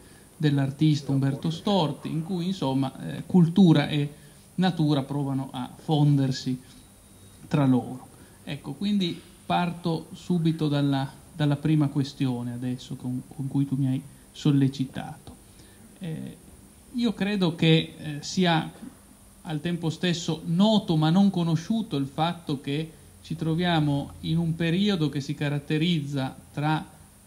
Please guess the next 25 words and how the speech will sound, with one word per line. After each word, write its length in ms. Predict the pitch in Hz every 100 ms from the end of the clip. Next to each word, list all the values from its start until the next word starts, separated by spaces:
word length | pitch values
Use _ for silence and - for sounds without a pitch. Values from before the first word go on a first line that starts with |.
| -
le 240 | 156 143
tante 560 | - 196 170 151 156 151
cose, 420 | 190 180 180 165
anche 580 | 147 160 165 165 160 165
per 200 | 156 147
una 400 | 156 165 165 156 - - - -
involuzione 1080 | - 185 170 180 175 165 - 214 208 165 143
della 200 | 139 139
politica, 760 | 139 147 143 135 - - - 123 - - -
un'involuzione 720 | 165 165 165 165 165 196 175
che 80 | 160
riguarda 580 | 151 147 175 160 143 135
sia 360 | - - 226 196
la 140 | 151
politica 800 | - 147 160 170 - 139 139 127 - - - -
in 160 | 156 147
senso 460 | - 175 156 156
stretto, 640 | 151 - 190 196 196 143 139
sia 480 | - 190 202 170 160 - - -
il 140 | - 165
profilo 460 | 160 160 208 202 160
stesso 460 | - 170 160 165
dei 140 | 147 139
politici 680 | 147 143 165 160 147 151
che 260 | 143 143 143